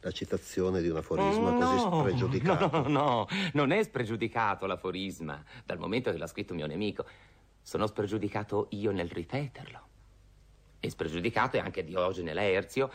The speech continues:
Speaker 2: che lo ha tramandato ai posteri inserendolo nelle sue vite dei filosofi.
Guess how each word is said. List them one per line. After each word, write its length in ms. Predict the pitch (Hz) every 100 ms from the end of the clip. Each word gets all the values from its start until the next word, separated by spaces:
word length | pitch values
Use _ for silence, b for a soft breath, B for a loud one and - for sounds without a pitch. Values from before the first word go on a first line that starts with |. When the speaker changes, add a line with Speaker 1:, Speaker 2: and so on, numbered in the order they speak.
| B
Speaker 2:
che 120 | B 104
lo 100 | 87
ha 80 | 95
tramandato 500 | 87 104 92 85 95
ai 60 |
posteri 400 | 90 90 - 101
inserendolo 640 | 87 85 85 92 98 95 85
nelle 200 | 82 90
sue 200 | 101 87
vite 240 | 90 92
dei 120 | 82
filosofi. 480 | 82 110 98 78